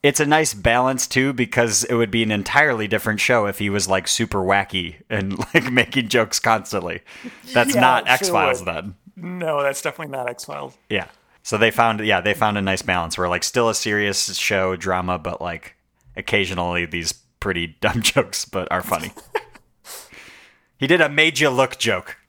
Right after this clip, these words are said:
Speaker 1: I mean, like, come on, that's pretty childish, but
Speaker 2: That's, I love it.
Speaker 1: but
Speaker 2: So
Speaker 1: it,
Speaker 2: good.
Speaker 1: it proves his point. Yeah, I get it. Uh, David Duchovny, Californication?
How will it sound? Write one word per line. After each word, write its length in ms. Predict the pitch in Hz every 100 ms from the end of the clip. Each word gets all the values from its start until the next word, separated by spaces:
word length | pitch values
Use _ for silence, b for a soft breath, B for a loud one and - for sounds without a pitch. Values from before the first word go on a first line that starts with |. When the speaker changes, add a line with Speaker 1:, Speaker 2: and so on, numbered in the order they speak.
| -
Speaker 1:
I 80 | 107
mean, 320 | 110 104 -
like, 260 | 110 98 95 - -
come 160 | 107
on, 160 | 98 82 -
that's 260 | 101 - - _
pretty 160 | - 95
childish, 520 | - 87 85 117 - -
but 180 | 101
Speaker 2:
That's, 180 | 139 135
I 100 | -
love 220 | 120 120
it. 140 | 117 - _ _ _ -
Speaker 1:
but 80 | 95
Speaker 2:
So 80 |
Speaker 1:
it, 140 | 90 95
Speaker 2:
good. 180 | - - _ -
Speaker 1:
it 300 | 101 - -
proves 240 | 113 98
his 120 | 95 -
point. 280 | 87 - -
Yeah, 200 | 80 - _
I 100 | -
get 220 | 90 170 -
it. 120 | - _ _ _ _ _
Uh, 240 | 120 113
David 280 | 107 135 143
Duchovny, 640 | 139 123 139 143 147 143 -
Californication? 1000 | 139 131 - 131 117 120 127 - 180